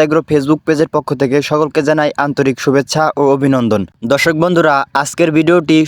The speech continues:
সম্পূর্ণই আলাদা। এতদিনে আপনাদের দেখিয়েছে ধানের চারা রোপণের পর থেকে কখন কি পরিমাণে সার প্রয়োগ করবেন, কখন কি পরিমাণে কীটনাশক স্প্রে করবেন, সমস্ত কিছু দেখানোর চেষ্টা করেছি আমার এই মোহাম্মদ এগ্রো YouTube চ্যানেলে। আমাদের সেই ধানের বর্তমান অবস্থা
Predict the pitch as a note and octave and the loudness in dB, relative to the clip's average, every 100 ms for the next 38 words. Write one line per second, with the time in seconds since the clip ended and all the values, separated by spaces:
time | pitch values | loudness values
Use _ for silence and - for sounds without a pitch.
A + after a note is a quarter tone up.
0 | - E3+ F3 E3+ E3 D#3+ - C#3+ B2 A2 | 0 -2 0 0 2 0 0 -2 -2 -2
1 | F#2 - D#3+ F#3 F#3+ G3+ F#3+ E3 F#3+ F#3 | -4 -4 -2 0 2 2 2 2 0 0
2 | E3 F3+ - F#3+ F3+ E3 E3 D3+ C#3+ D#3+ | 2 0 2 2 2 4 4 2 0 0
3 | E3 F#3 F3 F3+ F#3+ F#3 F3+ F3+ F3+ - | 0 0 0 0 0 0 0 0 0 0
4 | E3+ E3 F3 F3 F#3 F3 F3+ F3+ F3+ F3+ | 0 0 0 0 0 0 0 2 2 2
5 | F3 F3 - E3 D#3+ F3 E3+ - F3 D3+ | 2 0 -2 -4 0 0 0 0 0 2
6 | D#3+ D3+ E3+ F3 F3 F3 F3+ F3+ F3+ F3 | 0 0 0 0 2 0 2 2 2 2
7 | F3 F3 - - E3+ F3+ F3 E3 E3+ E3+ | 2 0 -4 -2 0 0 0 0 0 -2
8 | - F3 F3 F3+ D#3 E3 D#3+ - E3+ F3+ | 0 0 0 0 0 -2 -2 -2 -2 -2
9 | - E3+ E3+ F3 E3+ E3+ D#3+ E3+ F3+ - | 0 0 2 2 0 0 -2 -2 -2 0
10 | F3+ F3 E3 D3+ E3+ F3+ - D#3 E3 E3 | 0 0 0 2 0 0 -4 -2 0 2
11 | E3+ D#3+ D#3 F3 F3+ F3+ D#3+ D3+ D#3 - | 2 0 0 0 0 -2 0 0 -2 0
12 | D#3+ D#3 E3 - C#3 A#2+ G2 - D3 E3 | 0 2 0 0 0 0 -4 -4 -2 0
13 | F3 E3+ F#3+ F#3 E3 D#3 E3 D3 D#3+ D#3+ | 0 0 2 2 2 0 0 0 -2 0
14 | F3 F3 F3 E3+ - | 0 0 0 -2 -2